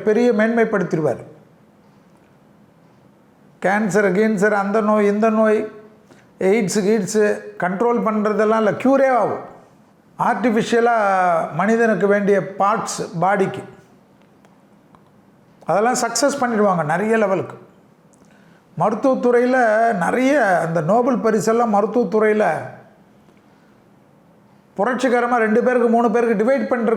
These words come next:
கொடுக்க வேண்டிய காம்படிஷன் ஆகும். அந்த அளவுக்கு மருத்துவத்துறையோட வளர்ச்சி இருக்கும். மீடியா டெக்னாலஜி, சினிமா டெக்னாலஜி,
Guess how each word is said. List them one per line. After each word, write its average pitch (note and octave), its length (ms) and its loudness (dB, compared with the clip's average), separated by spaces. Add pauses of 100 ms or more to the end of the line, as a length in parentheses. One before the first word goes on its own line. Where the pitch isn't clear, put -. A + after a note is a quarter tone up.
கொடுக்க A#3 240 0
வேண்டிய A3 260 0
காம்படிஷன் G#3+ 600 0
ஆகும். A#2+ 200 -6 (2500)
அந்த F3 260 -2
அளவுக்கு A#3+ 360 0
மருத்துவத்துறையோட G#3+ 640 2
வளர்ச்சி F#3 360 0
இருக்கும். - 300 -8 (1200)
மீடியா A#3 340 2
டெக்னாலஜி, F#3+ 680 0 (160)
சினிமா A#3 320 0
டெக்னாலஜி, F#3+ 680 -2